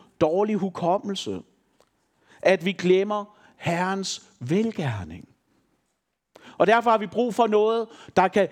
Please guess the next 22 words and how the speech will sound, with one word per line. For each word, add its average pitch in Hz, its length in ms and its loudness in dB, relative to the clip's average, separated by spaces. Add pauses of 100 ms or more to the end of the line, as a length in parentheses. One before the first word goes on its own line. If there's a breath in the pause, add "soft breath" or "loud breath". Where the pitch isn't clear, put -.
(120)
hjælpe 208 420 4
os 185 220 0
i 190 40 -4
det, 214 180 2
og 202 60 2
der 214 120 2
tror 220 220 0
jeg, 220 100 2
at 214 60 -12
gentagelsen 190 880 0 (240 loud breath)
er 160 120 4
vigtig. 147 600 -4 (960 soft breath)
Vi 185 60 4
har 220 80 8
brug 220 240 -2
for, 247 80 6
at 233 100 4
der 214 60 4
er 208 80 4
noget, 202 340 2
vi 214 80 -6
gentager 208 640 0